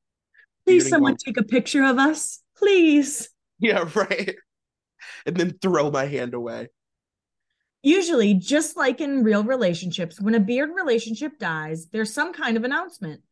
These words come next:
Speaker 1: Not the case with this foreign-born actor who loves taking his shirt off and that foreign-born model he was dating. She went back to her ex, and no tabloid said a word.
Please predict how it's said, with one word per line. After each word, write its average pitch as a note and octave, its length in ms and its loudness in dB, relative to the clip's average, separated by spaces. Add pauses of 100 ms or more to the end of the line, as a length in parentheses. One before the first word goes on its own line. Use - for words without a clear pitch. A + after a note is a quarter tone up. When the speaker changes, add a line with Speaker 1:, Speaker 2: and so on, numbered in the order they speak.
(320)
Speaker 1:
Not B3 320 4
the G#4 80 0
case G#3+ 380 0
with G#3 180 -2
this G3+ 200 -4
foreign-born A#3 600 -2
actor F#3+ 360 -4
who G#3+ 160 0
loves G3+ 360 -4
taking C#4+ 320 -6
his D4+ 100 -8
shirt F4+ 260 -6
off E3+ 260 -6 (380)
and B3 160 2
that A3 220 -2
foreign-born C4 720 -2
model G3 280 -4
he G3 160 -6
was E3+ 200 -8
dating. E3 460 -8 (400)
She D4 140 0
went E4 180 2
back B3 240 0
to D#4 120 -4
her D#4 80 -2
ex, F3+ 400 -4
and G#3+ 200 0
no A#3+ 160 2
tabloid G3+ 560 -4
said F3 140 -6
a F3 60 -2
word. G3+ 440 -2